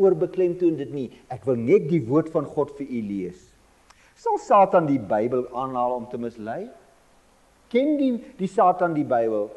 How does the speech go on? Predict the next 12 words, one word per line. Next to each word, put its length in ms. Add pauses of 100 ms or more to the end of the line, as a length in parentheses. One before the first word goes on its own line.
(340)
Jesus 340
het 120
gesê 140
hy 80
ken 220
die 100
woord 240
baie 240
goed 280
en 160
hy 100 (320)
sidder. 520